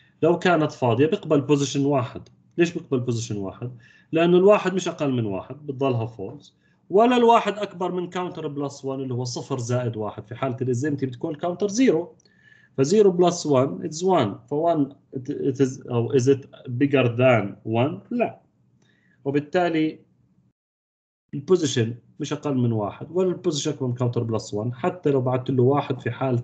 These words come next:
الزيرو، اللي هي في حالة ال اس ام تي تنقطع. طيب، والثانية، هاي حكينا إنه بستدعي insert to head، نفس المعنى.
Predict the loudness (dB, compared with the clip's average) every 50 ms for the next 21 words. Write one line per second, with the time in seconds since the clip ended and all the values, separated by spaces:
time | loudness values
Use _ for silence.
0 | -2 -2 -2 -2 -2 2 4 4 4 4 2 -2 -8 -14 _ _ _ _ _ _
1 | _ _ _ -2 0 0 0 0 0 0 0 0 0 0 -2 -2 -2 -2 -2 -2
2 | -2 0 0 0 0 -2 -8 -14 -20 -20 _ _ _ _ _ _ 4 4 4 4
3 | 2 -2 -6 -8 -12 -20 _ _ _ _ _ _ _ _ _ 2 2 2 2 -2
4 | -12 -18 -14 _ 2 2 2 2 2 2 4 6 6 6 4 4 2 0 -2 -8
5 | -14 _ _ _ _ _ _ _ _ _ _ _ -8 -4 -4 -2 -2 -4 -4 -2
6 | 0 0 0 0 0 0 0 0 0 0 -2 -4 -12 _ _ _ _ -10 -10 -8
7 | -6 -2 -2 -2 -2 -2 -2 -4 -4 -4 -6 -8 -8 -8 -6 -4 -2 -2 -2 0
8 | 2 2 4 4 4 2 2 0 -2 -4 -6